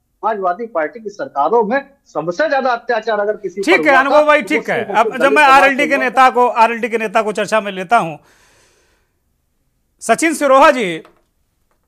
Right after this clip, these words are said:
Speaker 2: बहुत अच्छी बात है, चौधरी साहब के लिए बहुत व-, सभी मांग कर रहे थे और निश्चित रूप से उनसे बहुत ही deserving कोई अद्भुत व्यक्ति किसानों के ने-, अ, मसीहा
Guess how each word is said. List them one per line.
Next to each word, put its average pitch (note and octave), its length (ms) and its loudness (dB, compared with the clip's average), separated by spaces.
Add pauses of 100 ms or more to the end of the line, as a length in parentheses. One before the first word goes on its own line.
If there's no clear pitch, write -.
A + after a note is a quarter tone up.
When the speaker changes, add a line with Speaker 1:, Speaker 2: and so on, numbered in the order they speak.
(100)
Speaker 2:
बहुत B3 240 2
अच्छी - 160 -6 (140)
बात B3 200 2
है, B3+ 80 -2
चौधरी B3 300 -6
साहब B3 300 2
के B3 80 -8
लिए B3+ 100 -4
बहुत G#3+ 400 -4
व-, G#3+ 220 -10
सभी A#3 280 -6
मांग A3 220 0
कर G3 140 -4
रहे E3+ 220 -6
थे D#3+ 180 -12
और A#3 240 -4
निश्चित B3+ 300 -8
रूप B3 160 -8
से B3+ 100 -6
उनसे A#3 380 -6 (320)
बहुत A3 220 0
ही A#3+ 40 -2
deserving G#3+ 580 -4 (1000)
कोई A3+ 160 -6
अद्भुत A3 380 -6
व्यक्ति A3 280 -6
किसानों A3 400 -4
के A3 120 -10
ने-, A3 220 -8
अ, G3+ 220 -4
मसीहा G#3 640 0